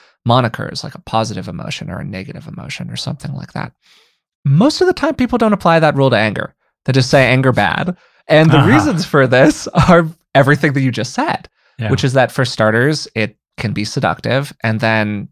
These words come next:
Speaker 1: secondarily, it's extremely high cost. And it's
Speaker 2: Mm.
Speaker 1: extremely high cost, not just for the individual, but for the pressure that it puts on other people and other systems. And so we take a blanket view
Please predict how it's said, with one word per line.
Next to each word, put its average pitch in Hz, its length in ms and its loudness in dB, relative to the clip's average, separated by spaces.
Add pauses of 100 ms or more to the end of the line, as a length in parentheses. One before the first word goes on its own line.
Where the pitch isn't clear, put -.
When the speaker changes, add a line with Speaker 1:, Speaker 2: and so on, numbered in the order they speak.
Speaker 1:
secondarily, 117 920 -2
it's - 160 -8
extremely 120 480 -4
high 110 140 -6
cost. - 420 -12 (520)
And 123 140 4
it's 117 200 2
Speaker 2:
Mm. 110 80 0
Speaker 1:
extremely 120 420 0
high 120 220 -4
cost, 175 520 -2
not 123 320 0
just 127 220 -6
for 123 140 -4
the 104 180 -8
individual, 117 560 -2
but 110 120 -6
for - 140 -6
the 110 80 -8
pressure 120 340 -4
that 107 120 -4
it 104 100 -8
puts - 240 -8
on 110 80 -8
other 101 160 -8
people 107 320 -10
and 95 80 -10
other - 180 -12
systems. - 520 -12 (520)
And 123 220 2
so 113 680 4
we 110 580 -4 (160)
take 110 200 -6
a 101 60 -4
blanket 117 460 -6
view 98 340 -4